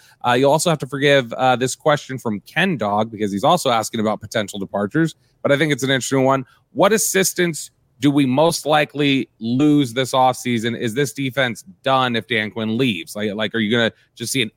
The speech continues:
exodus of coaches on the defensive side of the ball?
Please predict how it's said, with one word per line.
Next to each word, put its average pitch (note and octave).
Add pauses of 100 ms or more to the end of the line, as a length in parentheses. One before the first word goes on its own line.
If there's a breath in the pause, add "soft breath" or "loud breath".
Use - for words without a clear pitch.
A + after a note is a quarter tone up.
exodus B2 (260)
of A#2+
coaches B2+
on A#2
the A2+
defensive G#2+
side G#2+
of F2+
the F2+
ball? E2+